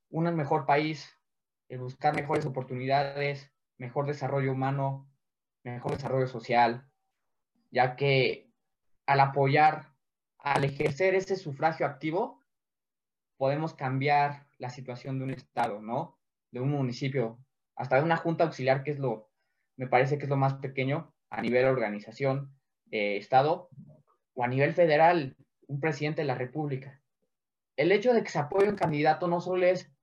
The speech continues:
por buscar un cargo público, por buscar, eh, favores o ser recompensado.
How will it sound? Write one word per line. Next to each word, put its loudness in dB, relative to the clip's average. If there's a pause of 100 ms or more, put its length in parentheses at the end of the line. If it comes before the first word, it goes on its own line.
(100)
por -4
buscar -2
un 0
cargo 2
público, -4 (420)
por -2
buscar, 4
eh, -6
favores 2 (280)
o -4
ser -2
recompensado. -6